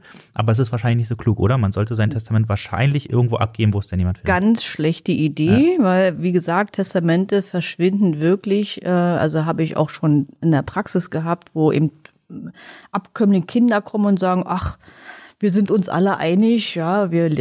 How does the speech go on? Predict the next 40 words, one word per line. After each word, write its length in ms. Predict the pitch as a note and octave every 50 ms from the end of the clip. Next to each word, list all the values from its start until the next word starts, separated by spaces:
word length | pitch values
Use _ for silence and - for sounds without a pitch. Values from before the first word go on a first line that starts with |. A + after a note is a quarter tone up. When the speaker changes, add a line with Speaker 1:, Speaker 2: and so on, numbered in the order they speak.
| -
Speaker 2:
regeln, 440 | - E3 F3 F#3 G3+ F#3+ E3+ E3 - - -
wir 180 | - F3 F3
regeln 240 | F3+ F3+ F3+ C4+ C4+
das 140 | G#3+ F#3 -
anders, 400 | - D#3+ G3 A#3 G3+ E3 - D#3+
ne? 200 | D#3+ G#3 D4 -
Also 300 | E3+ D#3 E3 E3 D#3+ D#3+
das 160 | D3 D#3+ D#3
ist 260 | - - E3 - -
wirklich 280 | E3+ F3 F3 F#3+ F3+ -
ein 240 | F3+ E3 E3 D#3+ D#3
Straftatbestand, 880 | - - D#3 D3+ G#3+ - - F3+ D#3+ - - E3+ - - D#3+ E3+ -
ein 80 | F#3 E3+
Testament 480 | - E3+ - - F3 D#3 D3+ D3+ F3 -
zu 120 | - -
unterdrücken. 680 | - F3 - E3+ D#3+ - - - G#3+ - A#3 A3+ A#3 A3+ - - - - - - - - - - - _ -
Äh, 380 | - F3 F3 F3 F3 F3 E3+
und 400 | D#3 - - - F#3+ F#3+ F3 -
damit 320 | F3+ E3+ F#3 G#3+ A3+ - -
so 100 | - G#3
ein 60 | F#3
Testament 720 | - G#3 G3+ - - G3 F3 E3 E3 F#3 G#3+ A3 - - -
auch 180 | - E3+ E3+ -
seine 300 | - F3 E3+ E3+ E3 D#3+
Gültigkeit 840 | C#3 - E3+ F3+ A3+ C4 - D#4 - - - - B3 A#3+ A#3+ B3+ A#3+
oder 200 | G#3+ G3+ F#3+ F3
der 100 | E3+ D#3+
letzte 340 | F3 F3+ - - - F3 D#3
Wille 240 | F3+ G#3 G3+ F#3+ D3+
auch 80 | D#3+
umgesetzt 540 | - A3 C#4 C4+ A#3+ E3 E3+ E3+ - - -
werden 200 | E3 D#3+ E3+ D3
kann, 300 | - - G3 F#3 F3+ F3
sollte 240 | D#3 D#3 D#3+ E3+ F3+
es 160 | D3+ - -
natürlich 380 | E3 D3 - - D#3 B2+ - _ _
aufgefunden 840 | - F3+ A3 - - - - D3+ - - - E3+ F3+ G3+ A#3 A#3 G3+
werden. 380 | G3+ F#3+ G3+ G#3+ A3+ A#3+ A#3+ A3+
Und, 460 | G#3 - E3+ F3+ F3+ F3+ F3+ F3+ - -
ähm, 440 | - E3+ E3+ E3+ F3 E3+ E3+ D#3+